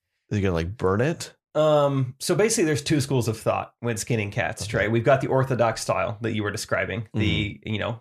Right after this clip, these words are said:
Speaker 2: certain, you know, incisions and then the ripping. And then there's also the more, um, non-traditional European style, which is kind of a slow, uh,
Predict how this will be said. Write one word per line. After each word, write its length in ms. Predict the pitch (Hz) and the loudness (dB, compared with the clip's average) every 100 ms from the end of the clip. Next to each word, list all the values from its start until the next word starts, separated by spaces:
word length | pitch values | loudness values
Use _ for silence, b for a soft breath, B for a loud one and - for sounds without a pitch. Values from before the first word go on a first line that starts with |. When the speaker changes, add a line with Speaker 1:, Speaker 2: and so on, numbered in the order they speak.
| _ | _
Speaker 2:
certain, 520 | - 156 139 135 127 b b b | -2 0 0 0 -2 b b b
you 140 | 117 | -4
know, 240 | 107 95 90 | 0 0 -2
incisions 600 | 131 123 143 131 123 113 - | -2 0 0 2 2 0 -2
and 160 | 117 | -2
then 100 | 107 | 0
the 60 | 104 | 0
ripping. 420 | 107 104 101 98 - _ _ _ - | -2 -2 -4 -6 -12 _ _ _ -2
And 120 | 135 | 0
then 100 | 131 | 2
there's 180 | 131 131 | 0 -2
also 580 | - 226 247 - 185 151 | 0 2 2 0 0 0
the 120 | 160 | -2
more, 400 | 147 139 135 127 | -2 0 2 2
um, 180 | 123 117 | 2 2
non-traditional 840 | 143 135 127 120 120 113 110 - | 0 0 -2 -2 0 -2 -2 -4
European 600 | - 120 123 - 247 208 | -6 -2 -2 -2 -4 -2
style, 520 | 110 - 95 73 123 - b b b b | -2 0 0 0 -4 -10 b b b b
which 340 | 139 147 139 | -2 -2 0
is 420 | 147 127 120 117 | 2 2 2 -2
kind 180 | - 165 | -2 0
of 80 | 143 | 2
a 40 | |
slow, 880 | 135 - - 151 156 165 160 160 151 | 0 0 -2 0 2 4 4 2 2
uh, 960 | 143 - 131 120 117 113 110 107 104 101 | 2 4 4 4 4 4 4 4 2 0